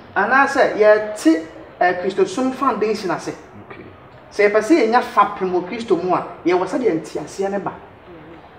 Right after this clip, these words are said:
Speaker 1: Pa to ase. Sɛ woyɛ mmabunu na ɛtete wɔ Kristo fie, anaasɛ sɛ Muslim fie a, yɛwɔ sɛnea yɛde wo hyɛ ase firi fie.
Speaker 2: Okay.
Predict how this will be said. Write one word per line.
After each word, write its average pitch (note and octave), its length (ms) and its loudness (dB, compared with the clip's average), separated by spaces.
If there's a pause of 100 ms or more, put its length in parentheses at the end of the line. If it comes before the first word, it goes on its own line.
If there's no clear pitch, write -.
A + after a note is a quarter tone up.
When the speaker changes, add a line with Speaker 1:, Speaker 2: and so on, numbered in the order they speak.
(200)
Speaker 1:
Pa - 80 -2
to F#3+ 80 4
ase. G#3 400 2 (380)
Sɛ F3 300 2 (220)
woyɛ B3+ 300 4
mmabunu G#3 400 0
na A3+ 80 -2
ɛtete A3 220 -4
wɔ F#3+ 180 4
Kristo - 260 -4
fie, D#3+ 380 -4 (760)
anaasɛ F#3 340 -2
sɛ G3+ 140 -4
Muslim G#3 400 0
fie F#3 200 -2
a, - 120 0 (400)
yɛwɔ F4+ 420 8 (220)
sɛnea C4 420 0
yɛde A3 100 8
wo G3+ 80 4
hyɛ F#3+ 300 -2
ase G3+ 260 -10
firi F#3+ 240 -6
fie. D#3 380 -2
Speaker 2:
Okay. - 100 -16